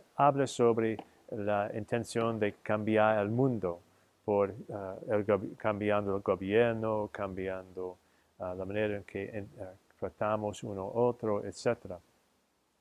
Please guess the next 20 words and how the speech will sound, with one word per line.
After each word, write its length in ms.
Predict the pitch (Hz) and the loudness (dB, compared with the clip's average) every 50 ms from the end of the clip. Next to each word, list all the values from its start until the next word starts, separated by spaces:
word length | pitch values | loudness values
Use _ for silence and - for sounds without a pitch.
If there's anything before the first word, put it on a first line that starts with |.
| _ - - _ _ _ _ - - - _ _ - | _ -20 -20 _ _ _ _ -20 -20 -20 _ _ 0
Pero, 320 | - 113 - - - - | 0 2 2 0 -4 -8
sin 180 | - - 143 131 | -6 -4 -2 -2
embargo, 440 | 117 110 123 139 147 131 110 113 110 | 2 4 6 6 6 4 4 4 4
yo 180 | 110 113 117 | 4 4 2
pienso, 600 | 110 - 123 131 147 143 - - - 120 110 104 - _ _ _ _ - | 0 0 0 0 0 -2 -2 -2 -2 0 0 -2 -4 _ _ _ _ -12
eh, 100 | - 123 | -10 -8
necesitamos 520 | 110 117 113 - - 127 120 117 113 104 | -6 -8 -6 -2 0 0 0 0 -2 -4
pensar 460 | - - 110 101 - 135 135 143 131 | -4 -6 -8 -4 -2 0 0 0 0
sobre 420 | - - 123 104 101 101 98 92 - _ _ _ _ _ - - | -2 -2 -2 -2 0 -2 -4 -4 -8 _ _ _ _ _ -14 -4
revolucionarios 960 | - 113 113 110 110 110 101 - 117 107 107 110 110 110 110 104 104 101 - | -2 0 2 2 2 0 -2 -4 -4 -4 -2 -2 -2 -2 -2 -2 -4 -4 -4
diferentes 640 | - 107 110 107 113 120 120 - - 101 95 - - _ - - | -4 0 0 2 0 0 -2 -4 -6 -8 -8 -8 -12 _ -14 -10
en, 160 | 110 - - 175 170 - | -10 -10 -10 -12 -12 -10
entre 280 | 120 110 104 - 110 101 | -10 -8 -8 -6 -6 -4
la 160 | 101 95 - | -4 -4 -6
historia 440 | - - - - 120 117 113 107 101 | -8 -8 -2 0 2 4 4 2 2
del 160 | 101 101 104 | 0 0 0
mundo. 440 | 110 120 127 120 107 95 87 87 - _ _ _ _ _ _ _ _ _ _ _ - | 0 0 0 0 -2 -6 -8 -8 -10 _ _ _ _ _ _ _ _ _ _ _ 0
Hoy 500 | - 135 165 190 180 151 123 110 101 - - _ _ _ _ _ _ - | 4 6 8 10 8 8 6 4 -2 -8 -14 _ _ _ _ _ _ -4
reflexionamos 880 | 117 110 - - 120 - - 123 113 113 123 131 135 131 123 113 104 - | -4 -2 0 0 0 0 0 0 2 2 2 2 2 0 -2 -4 -4 -4
sobre 560 | - 135 120 110 110 107 107 104 104 - | -2 0 0 2 2 2 2 2 0 -4